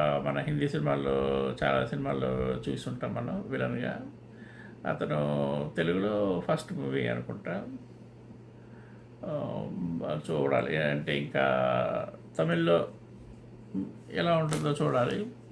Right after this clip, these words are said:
ఆ, తమిళ్లో ఎంతవరకు, ఆ, యాక్సెప్ట్ చేస్తారో అది కూడా మనం కొన్ని రోజుల్లో తెలుసుకుంటాం. So, ఓవరాల్గా అది. ఆ, ఇంకోటి ఎనిమిది వసంతాలు అని చెప్పి ఎవరో చిన్న సినిమా వచ్చింది.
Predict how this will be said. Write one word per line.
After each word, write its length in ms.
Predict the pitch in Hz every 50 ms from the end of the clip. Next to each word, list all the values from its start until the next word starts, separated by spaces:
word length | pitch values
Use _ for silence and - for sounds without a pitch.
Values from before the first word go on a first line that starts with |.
| - - - - -
ఆ, 280 | 73 73 - - 71 76 -
తమిళ్లో 300 | 73 71 71 71 71 71
ఎంతవరకు, 840 | 69 69 69 69 71 67 67 65 - 67 65 71 71 71 67 64 64 - - - - - - - - - - - - - - - - - - - - - - - - - - - - -
ఆ, 440 | - - - - - 101 - - -
యాక్సెప్ట్ 420 | - 160 147 - - 156 143 - -
చేస్తారో 360 | 131 - - - - - 180
అది 140 | 175 147 143
కూడా 520 | - 147 - - 170 - - - - - - - -
మనం 460 | 202 175 151 156 - - - 143 143 - -
కొన్ని 180 | 165 - -
రోజుల్లో 380 | - 71 - - 73 76 69 67 - -
తెలుసుకుంటాం. 520 | - 69 - - - - - - - - - - - - - - - - - - - - - - - - - - - - - - - - - - - - - - - - - -
So, 20 | -
ఓవరాల్గా 880 | 87 85 82 82 80 80 82 82 82 82 85 92 98 104 107 104 98
అది. 280 | - 165 82 - - - - - - - - - - -
ఆ, 340 | - 165 170 - - - - -
ఇంకోటి 400 | 190 190 196 196 196 185 190 196 185 175 180 180 180 180 175 175
ఎనిమిది 220 | 170 175 185 190 190
వసంతాలు 520 | 180 180 180 - 180 180 180 190 190 185
అని 140 | - - -
చెప్పి 200 | 165 165 - 202
ఎవరో 240 | 190 - 82 80 76
చిన్న 260 | 73 - 147 143 147
సినిమా 320 | 147 - - - - 147
వచ్చింది. 580 | 139 127 120 - - 120 - 123 135 156 202 226